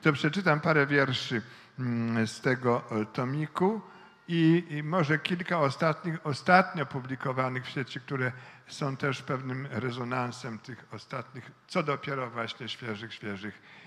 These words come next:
e, wydarzeń. Może pominę te wszystkie wiersze takie, powiedziałbym, e, e, Smoleńsk, Katyń, takie te, no, oc-,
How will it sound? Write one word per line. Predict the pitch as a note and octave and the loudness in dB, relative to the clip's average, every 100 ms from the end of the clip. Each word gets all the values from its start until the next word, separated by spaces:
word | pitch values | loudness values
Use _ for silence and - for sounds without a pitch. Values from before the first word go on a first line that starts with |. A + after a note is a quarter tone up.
| - - | -20 -14
e, | A#2+ | -12
wydarzeń. | A2+ A2+ A2+ G#2+ G2+ G2 F#2+ F2+ - _ _ _ _ _ _ _ _ _ _ _ - - - - - - | -8 -6 -2 0 0 -2 -6 -6 -10 _ _ _ _ _ _ _ _ _ _ _ -20 -20 -18 -20 -20 -2
Może | D3+ A#3 A3 G#3 | 4 4 4 2
pominę | F3 E3 D3+ G3 B3+ F#3 D#3+ - | 2 0 2 0 2 2 2 -2
te | C3 | -2
wszystkie | A2+ - F3+ - - C3+ | -2 -6 -8 -8 -6 -4
wiersze | B2+ C3+ C#3 C3 C#3 | -2 -2 -2 -4 -6
takie, | C3 B2 - - | -4 -6 -6 -8
powiedziałbym, | C#3+ B2+ B2 B2 A#2+ A#2 A#2 - - - | -6 -6 -4 -4 -4 -8 -10 -18 -20 -8
e, | A2 | -2
e, | G#2+ A#2+ G#2+ A2 A2+ G#2 G#2 G#2+ A2+ G#2 G#2+ G#2+ _ _ _ _ - B2+ _ - | -2 -2 -4 -4 -6 -6 -6 -8 -10 -10 -12 -18 _ _ _ _ -20 -20 _ -20
Smoleńsk, | - D3+ C#3+ D3 D3 C#3+ C3+ B2+ - - - | -12 -2 4 6 6 4 0 -4 -8 -16 -6
Katyń, | - C3+ C3 - - B2 A#2 | 0 2 2 -2 -6 -4 -4
takie | C3+ B2 - B2 | -4 -4 -4 -6
te, | - C3 C#3+ C#3 B2+ | -2 -2 -4 -6 -8
no, | C#3 C#3+ | -4 -4
oc-, | D#3 C#3 | -4 -6